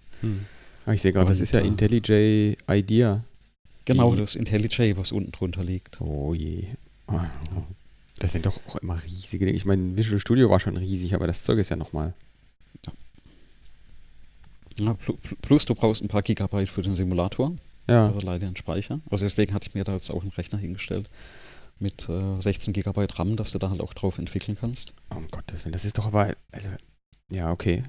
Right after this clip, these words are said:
Speaker 1: <laughs>
Speaker 2: Ja, äh, schon, schon ressourcenhungrig, das Zeug, ja.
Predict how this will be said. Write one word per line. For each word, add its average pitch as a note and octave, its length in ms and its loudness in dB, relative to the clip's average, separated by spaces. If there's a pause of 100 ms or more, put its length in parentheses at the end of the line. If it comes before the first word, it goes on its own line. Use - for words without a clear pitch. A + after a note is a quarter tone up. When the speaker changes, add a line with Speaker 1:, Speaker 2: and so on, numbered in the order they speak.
(180)
Speaker 1:
<laughs> - 160 -4 (1200)
Speaker 2:
Ja, G2+ 80 -2
äh, - 40 0 (300)
schon, C#3+ 480 -2
schon B2+ 220 2
ressourcenhungrig, G2+ 720 2
das - 180 -8
Zeug, - 320 -6
ja. - 80 -10